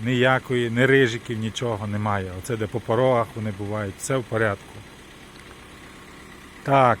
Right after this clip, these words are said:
буду показувати вам машину. Ліва сторона, бачите, рівненька,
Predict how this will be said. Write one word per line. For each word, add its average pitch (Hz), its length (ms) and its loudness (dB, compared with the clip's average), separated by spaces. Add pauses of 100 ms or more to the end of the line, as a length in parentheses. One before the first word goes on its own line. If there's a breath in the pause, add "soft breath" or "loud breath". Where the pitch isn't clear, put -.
(600 loud breath)
буду 120 380 0 (100)
показувати 110 640 -4
вам 104 180 -6
машину. 98 520 -10 (1900)
Ліва 131 300 4
сторона, 107 520 -4
бачите, 110 420 -4 (260)
рівненька, 127 680 -4